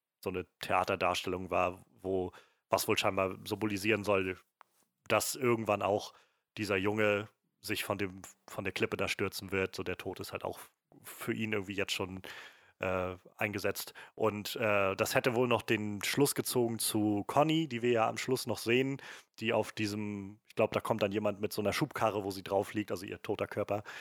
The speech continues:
Und, äh, der Junge hätte quasi dieselben, ja, Bemalungen und, und, ähm, Blumen und alles Mögliche getragen, was, was Conny da getragen hat, womit die,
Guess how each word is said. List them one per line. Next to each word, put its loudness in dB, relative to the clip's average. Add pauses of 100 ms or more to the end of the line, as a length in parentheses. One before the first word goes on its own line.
(200)
Und, 0
äh, 4
der 4
Junge 6
hätte 2
quasi 0
dieselben, 0 (1300)
ja, -2
Bemalungen 2
und, -8
und, -14 (720)
ähm, -6
Blumen 2
und 0
alles -2
Mögliche -4
getragen, -2
was, -4 (200)
was -8
Conny -2
da -2
getragen -4
hat, -8
womit -8
die, -8